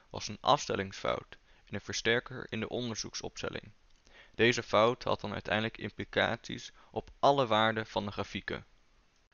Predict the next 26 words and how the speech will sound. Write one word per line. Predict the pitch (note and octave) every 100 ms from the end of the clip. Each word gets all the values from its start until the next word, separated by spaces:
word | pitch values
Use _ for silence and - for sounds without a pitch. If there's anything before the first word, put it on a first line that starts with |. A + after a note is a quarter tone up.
| _ _ -
Maar | A#2+ C3+ G#2+ A2+ C3+ -
de | A#2+
onderzoekscommissie | - F3 G#3+ D3 A#2 - - G2+ - C3+
vond | D3+ - A2
dat | G#2 -
dat | C#3+ -
niet | C#3+
de | -
enige | - G2+ G#2+ -
fout | D#3+ C#3+ -
was. | - - - _ - - -
De | A#2
onderzoekscommissie | C3+ D3+ B2 A2+ - - A2 G2+ - -
kreeg | - G#2 -
voor | G2
een | G#2
onderzoek | - A#2+ A2+ - - -
op | A2+ -
het | -
paper | G2 F#2 - - - - -
van | - A2
Leo | G2+ G2
Kouwhoven | G2 F#2+ F#2 F2+ - -
van | - F#2+
tweeduizend | - F#2+ - -
achttien | A#2 - - G#2